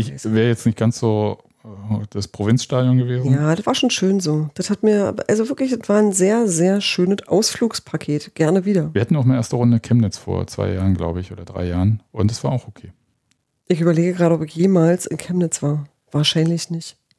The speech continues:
Speaker 2: Nee, wir waren nicht dort gewesen, aber Union hatte das.
Speaker 1: Ja, ja, ja, das Union, das hatte, das gab, ist ja halt okay. Ich hab nur
Speaker 2: Ja.
Speaker 1: gerade nachgedacht und ich glaube,
Speaker 2: Und,
Speaker 1: ja,
Speaker 2: und
Speaker 1: <laughs> Chemnitz
Speaker 2: wenn ich jetzt,
Speaker 1: von mir aus.
Speaker 2: je länger ich jetzt drüber nachdenke, der,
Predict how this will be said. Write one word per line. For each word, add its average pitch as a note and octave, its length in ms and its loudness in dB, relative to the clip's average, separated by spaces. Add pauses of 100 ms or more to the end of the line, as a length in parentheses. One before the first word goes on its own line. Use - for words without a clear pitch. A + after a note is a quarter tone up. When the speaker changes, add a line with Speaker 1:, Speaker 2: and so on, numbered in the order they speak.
(260)
Speaker 2:
Nee, G#2+ 180 4
wir G2+ 140 0
waren G2+ 140 4
nicht G#2 180 0
dort A2+ 160 -2
gewesen, G#2+ 340 0
aber F#2 140 -2
Union F#2 300 2
hatte G2+ 200 -4
das. - 160 -8
Speaker 1:
Ja, E3 200 4
ja, F#3+ 200 2
ja, F3+ 200 2
das F3 200 -4
Union, E3+ 320 0
das G#3 160 -6
hatte, F3+ 260 -8
das - 160 -20
gab, E3 240 -6
ist - 180 -4
ja - 80 -4
halt A3+ 240 -2
okay. E3+ 300 -8
Ich - 60 -18
hab G3+ 140 -12
nur F#3+ 160 2
Speaker 2:
Ja. F#3 60 -2
Speaker 1:
gerade G3 280 0
nachgedacht G3+ 560 0
und G3 60 -4
ich F#3 80 -4
glaube, G#3 280 0
Speaker 2:
Und, G#3 100 4
Speaker 1:
ja, C4 240 0 (380)
Speaker 2:
und - 180 -4
Speaker 1:
<laughs> - 60 -14
Chemnitz A3 240 0
Speaker 2:
wenn C4+ 140 4
ich - 140 0
jetzt, C3 100 2
Speaker 1:
von C4 100 0 (100)
mir - 120 4
aus. G#2+ 140 2
Speaker 2:
je A2+ 100 4
länger A2+ 280 2
ich C3+ 80 -2
jetzt - 180 -2
drüber A#2+ 160 4
nachdenke, A#2+ 480 2
der, G#2+ 280 -6